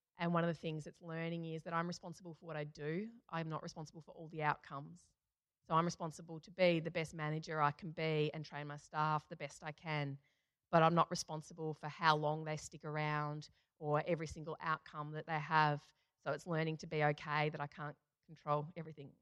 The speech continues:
apparently. Particularly when you employ lots of young females, you cannot control how many of them get pregnant, which is a very high rate in my workplace. Another thing that's been important for me is to put boundaries around my work hours.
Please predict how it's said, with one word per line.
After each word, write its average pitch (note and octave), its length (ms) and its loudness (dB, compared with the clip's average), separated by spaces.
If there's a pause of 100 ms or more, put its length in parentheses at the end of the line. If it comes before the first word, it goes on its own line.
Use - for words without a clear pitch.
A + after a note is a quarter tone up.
apparently. D#3 540 -10 (1400)
Particularly G3+ 400 4
when F3+ 160 6
you E3+ 80 4
employ E3 500 2
lots D#3+ 280 2
of F3 100 -8
young D#3+ 180 2
females, D#3+ 460 -2
you E3 60 -14
cannot E3 280 -16
control D#3+ 300 -8
how D#3 140 -10
many D#3+ 140 -8
of D#3 60 -12
them D#3 80 -14
get D3+ 140 -14 (140)
pregnant, D#3 320 -20 (400)
which F3 120 -20
is F3 100 -16
a D#3+ 40 -10
very D#3 160 -6
high D3+ 220 -4
rate D#3 440 2 (120)
in A#3 100 -8
my E3 200 -2
workplace. E3 680 -6 (2000)
Another C#4 240 12
thing C4+ 240 8
that's - 160 4
been F#3+ 240 6
important F#3 360 4
for - 60 -10
me F3+ 140 4
is F3 80 4
to - 80 -14
put - 200 -4 (120)
boundaries E3+ 720 -2 (100)
around E3 320 6
my D#3+ 160 6
work D#3+ 340 2
hours. D#3 460 2